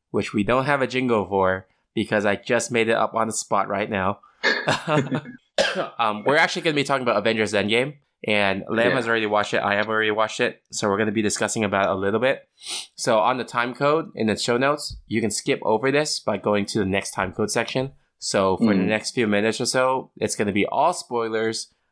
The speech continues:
Speaker 1: I already warned you, so skip this if you haven't seen it yet. All right, cool. Now we can talk.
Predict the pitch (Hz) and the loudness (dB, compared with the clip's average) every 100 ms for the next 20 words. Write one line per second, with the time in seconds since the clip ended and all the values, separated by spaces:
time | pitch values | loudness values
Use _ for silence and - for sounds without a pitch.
0 | - 95 98 110 127 104 101 101 101 98 | -6 -4 0 0 2 2 2 2 2 0
1 | 95 _ _ - - 95 90 87 - - | -2 _ _ -8 0 2 2 -2 -8 -6
2 | - - 104 - - 92 71 - - - | -4 0 -2 -4 -4 -2 0 0 -2 -6
3 | - 98 98 98 87 92 - - - 98 | -4 -2 0 0 -2 -4 -4 -6 -4 -4
4 | - _ _ _ - _ _ - 104 113 | -4 _ _ _ -20 _ _ -4 0 0
5 | - - - - 131 104 - _ _ - | -2 -8 -18 -2 0 0 -4 _ _ -2
6 | 101 104 104 104 98 101 92 - 87 - | 2 2 2 2 2 0 0 -2 -4 -4